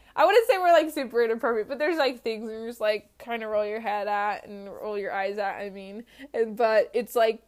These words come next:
just, that's just who my family is, and it's the best, and we're super loud, um, but we can also be quiet if we choose to be, but the majority of the time we're super loud. So there's a competition between me and my sister-in-law on who's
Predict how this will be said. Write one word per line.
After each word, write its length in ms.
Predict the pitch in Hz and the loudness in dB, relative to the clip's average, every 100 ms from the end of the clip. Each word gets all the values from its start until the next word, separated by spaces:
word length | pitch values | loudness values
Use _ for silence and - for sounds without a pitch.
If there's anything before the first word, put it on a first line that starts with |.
| _ | _
just, 160 | - 294 | -12 0
that's 340 | 339 320 - | 0 0 -6
just 220 | 339 339 - | -10 -10 -8
who 160 | 370 | -8
my 200 | 330 294 | -4 -4
family 460 | 330 320 311 302 302 | 0 0 0 -4 -2
is, 240 | 320 226 | 0 0
and 180 | 226 233 | -2 -6
it's 140 | 233 - | -8 -4
the 160 | 254 | -4
best, 520 | 233 262 220 - - _ - - | 2 2 2 -4 -18 _ -20 -2
and 140 | 262 254 | -2 0
we're 160 | 262 | -2
super 440 | 262 277 240 311 311 | -2 -4 -2 2 4
loud, 540 | 269 240 240 262 277 330 - _ _ _ - | 6 6 6 6 4 0 -8 _ _ _ 0
um, 340 | 240 233 226 208 | 4 6 4 0
but 80 | |
we 80 | 220 | -6
can 140 | 226 214 | -6 -10
also 220 | 220 220 | -10 -8
be 140 | 233 | -8
quiet 540 | 240 208 202 208 240 - | -4 0 2 4 2 2
if 120 | 226 | -6
we 120 | 220 | -8
choose 360 | - 202 202 - | -8 -10 -10 -12
to 100 | 202 | -10
be, 120 | 208 | -8
but 220 | 202 - | -8 -10
the 60 | 208 | -10
majority 460 | 208 202 208 208 | -10 -6 -4 -2
of 100 | 214 | -4
the 60 | 214 | -6
time 100 | 208 | -12
we're 80 | 214 | -12
super 280 | 208 226 | -12 -8
loud. 400 | 220 196 202 214 - _ | -6 -2 -2 -4 -10 _
So 140 | - 226 | -12 -8
there's 80 | |
a 100 | 247 | -8
competition 640 | 233 240 240 247 233 226 214 | -6 -6 -6 -8 -10 -10 -12
between 420 | 208 - 214 214 | -12 -12 -10 -10
me 200 | 208 214 | -10 -10
and 100 | 214 | -10
my 80 | 214 | -10
sister-in-law 840 | - 220 - 214 208 208 202 208 | -12 -14 -8 -8 -8 -8 -8 -8
on 120 | 196 214 | -12 -12
who's 320 | 208 208 | -12 -12